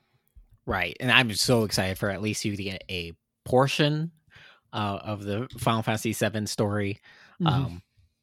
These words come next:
Speaker 1: 'cause as we know, this is coming out in ultimately installments. So it's not like a single Final Fantasy seven remake. Um, right now, the Final Fantasy seven is just set to be Midgar, um,
Speaker 2: Mm-hmm.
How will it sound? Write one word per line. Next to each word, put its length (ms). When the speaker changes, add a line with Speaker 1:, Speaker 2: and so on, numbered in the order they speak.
Speaker 1:
'cause 160
as 180
we 140
know, 380
this 200
is 220
coming 260
out 200
in 260
ultimately 720
installments. 640
So 220
it's 140
not 160
like 180
a 80
single 500
Final 180
Fantasy 380
seven 420
remake. 580
Um, 380
right 240
now, 220
the 140
Final 180
Fantasy 320
seven 380
is 280
just 220
set 240
to 80
be 420
Midgar, 600
um, 480
Speaker 2:
Mm-hmm. 300